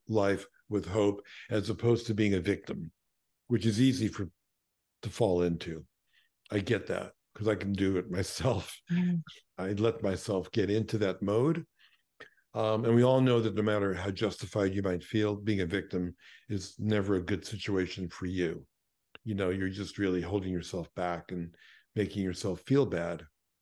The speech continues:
Speaker 1: So I think with the c-, with covid, what was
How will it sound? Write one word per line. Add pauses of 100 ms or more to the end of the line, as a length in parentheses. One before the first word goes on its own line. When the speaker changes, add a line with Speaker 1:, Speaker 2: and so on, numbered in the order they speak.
(360)
Speaker 1:
So (1600)
I
think
with
the
c-,
with
covid, (840)
what
was